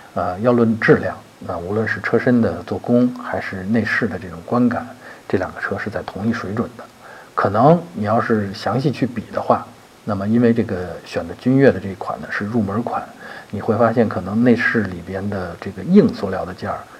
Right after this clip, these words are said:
比雅阁稍微多一点儿啊。当然，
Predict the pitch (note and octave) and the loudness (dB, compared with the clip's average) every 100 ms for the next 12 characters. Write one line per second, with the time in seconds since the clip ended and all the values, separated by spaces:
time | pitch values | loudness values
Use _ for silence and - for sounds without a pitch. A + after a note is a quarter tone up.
0 | - - F#2+ E2+ - F2+ - G2+ G2 - | -14 -10 -8 -8 -8 -2 0 0 -4 2
1 | B2+ A2 - - - - - - - - | 4 2 0 -12 -16 -20 -12 -4 -4 -6
2 | - - - G#2 | -16 -4 2 4